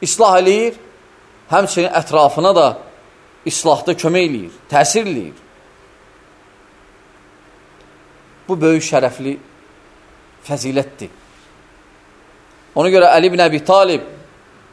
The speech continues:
bilirsiniz də hansı Əli? Ömər ibn Xattabın qaynatası. Hansı ki, Ömər ibn Xattaba Ümmü Kulsum verib Əli. O, o Əli, radiyallahu anhu. Deyir ki, elm maldan xeyirlidir.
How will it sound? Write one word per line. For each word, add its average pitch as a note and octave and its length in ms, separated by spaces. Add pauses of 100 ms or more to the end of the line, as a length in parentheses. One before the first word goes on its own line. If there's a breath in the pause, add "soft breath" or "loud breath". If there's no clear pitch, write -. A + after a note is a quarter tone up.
(120)
bilirsiniz E3+ 280
də F#3 100
hansı F3 260
Əli? D3 220 (100)
Ömər D#3 240
ibn D3+ 120
Xattabın D#3 360
qaynatası. C3 600 (680)
Hansı D3 240
ki, E3 60
Ömər D#3 240
ibn D3 80
Xattaba D3+ 340
Ümmü D3+ 300
Kulsum C#3+ 340
verib A#2 240
Əli. A#2+ 300 (1300)
O, C#3+ 100
o D#3 240
Əli, G2+ 220 (600)
radiyallahu C3 560
anhu. A2+ 300 (1300)
Deyir F#3+ 260
ki, G3 180 (1200)
elm G3+ 560 (680)
maldan F3 480
xeyirlidir. F3 680